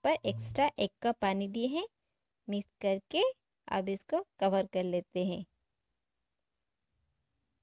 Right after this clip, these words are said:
सूजी का उबाल आ रहा है, देखिए कितने अच्छे से। पाँच मिनट हो गया है।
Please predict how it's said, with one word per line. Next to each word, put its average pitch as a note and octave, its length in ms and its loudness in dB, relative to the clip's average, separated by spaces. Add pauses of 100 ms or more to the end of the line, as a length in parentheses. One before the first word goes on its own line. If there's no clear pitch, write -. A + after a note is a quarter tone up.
(220)
सूजी G#3+ 220 -2
का A3+ 160 4
उबाल A#3 320 4
आ A#3+ 120 6
रहा B3 120 2
है, A#3+ 140 4
देखिए D#4 440 0 (420)
कितने A3 260 -2
अच्छे B3 220 -4
से। E4+ 200 -4 (1800)
पाँच A3 320 -4
मिनट B3 260 0
हो B3+ 160 2
गया C4 260 6
है। F4 160 2